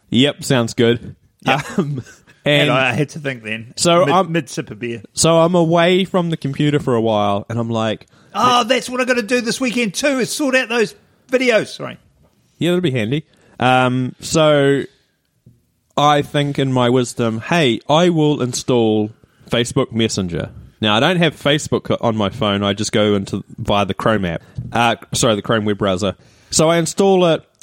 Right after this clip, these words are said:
Speaker 1: and it asks you all this random things like, "Do you want to use Messenger for your S M S?" No.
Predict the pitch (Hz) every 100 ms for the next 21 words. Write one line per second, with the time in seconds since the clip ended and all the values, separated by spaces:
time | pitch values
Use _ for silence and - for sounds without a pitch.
0 | - 147 151 151 170 - 170 160 147 139
1 | 135 127 120 110 113 104 101 107 104 95
2 | - _ _ _ - 127 139 143 139 131
3 | 123 127 127 120 117 107 113 107 110 -
4 | 104 87 - - 107 95